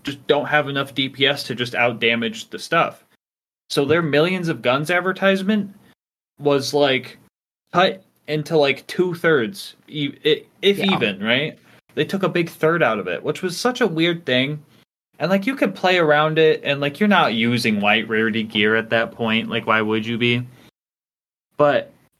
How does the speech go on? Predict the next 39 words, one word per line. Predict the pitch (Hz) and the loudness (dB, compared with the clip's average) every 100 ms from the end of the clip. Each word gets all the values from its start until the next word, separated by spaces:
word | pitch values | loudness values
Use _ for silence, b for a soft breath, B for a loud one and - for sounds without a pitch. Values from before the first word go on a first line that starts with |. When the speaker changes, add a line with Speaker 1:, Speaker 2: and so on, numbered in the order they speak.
| 196 | -4
Speaker 1:
I | 156 | -4
think | - 220 220 | 0 -2 0
the | 196 165 - | -2 -2 0
other | 127 170 170 151 | 0 2 2 2
issue | - 117 117 - 110 101 104 - B B _ _ _ - | 0 -4 -4 -6 -4 -4 -6 -10 B B _ _ _ -2
is | 127 120 110 101 - - - _ _ _ _ _ _ _ _ _ _ - | 0 2 0 -2 -6 -8 -10 _ _ _ _ _ _ _ _ _ _ -4
with | 156 156 | -2 0
O | 143 | 0
P | 143 180 | 0 0
levels. | 170 131 120 113 | 2 2 0 -2
I | 156 | -4
think | 170 247 | -2 -2
the | 214 | 0
main | 165 220 | 2 2
issue | 170 - 127 | 2 0 -2
is | 123 123 - | -2 -4 -4
that | 151 147 - - _ _ _ _ _ _ _ _ _ _ | 2 2 0 -6 _ _ _ _ _ _ _ _ _ _
the | - | 0
game | 220 233 | 2 4
doesn't | 208 156 139 | 2 0 0
tell | 196 226 | 2 2
you | 123 | 0
that, | 117 117 98 | 2 2 2
like, | 120 110 - - - | 0 -2 -8 -20 -18
since | - 151 196 - - | -4 -2 -2 -8 -10
these | 165 165 147 | -6 -4 -2
enemies | 131 131 147 147 | -2 -2 -4 -4
are | 143 | -4
ten | - 117 | -2 -2
levels | 117 123 123 | -2 -4 0
higher | 110 117 | 0 0
than | 120 139 | -2 -6
you, | 156 175 175 b _ _ - | -8 -10 -12 b _ _ -4
you're | 160 | -2
just | 165 160 | -2 -2
gonna | 156 123 | 0 0
deal | 104 123 123 | 0 2 2
less | 110 107 - | 0 -4 -2
damage | 107 98 85 - - | 0 0 -6 -12 -20